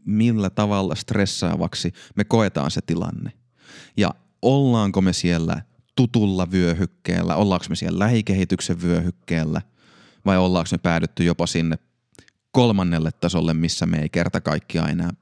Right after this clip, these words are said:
pärjätä. Ja ihan tämmöisenä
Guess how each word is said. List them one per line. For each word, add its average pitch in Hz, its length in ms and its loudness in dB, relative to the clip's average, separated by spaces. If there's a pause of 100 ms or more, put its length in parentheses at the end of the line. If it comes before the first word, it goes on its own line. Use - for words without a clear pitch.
(120)
pärjätä. 85 460 -2 (1080)
Ja 90 180 0 (460)
ihan 135 400 4
tämmöisenä 95 560 2